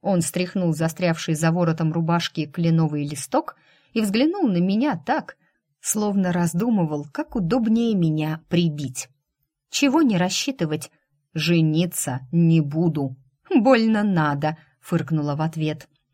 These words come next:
«Даже не представляю вас в роли мужа». Нет, проблема решается проще.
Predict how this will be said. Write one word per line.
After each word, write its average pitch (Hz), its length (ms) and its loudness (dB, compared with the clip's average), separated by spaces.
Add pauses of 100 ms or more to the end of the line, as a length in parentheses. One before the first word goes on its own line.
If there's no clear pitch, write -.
(160)
«Даже 185 280 2
не 175 140 4
представляю 170 720 -2
вас 190 380 -2
в 180 120 -2
роли 190 260 0
мужа». 151 500 -2 (280)
Нет, 190 380 2 (300)
проблема 202 560 2
решается 160 580 -2
проще. 147 560 -6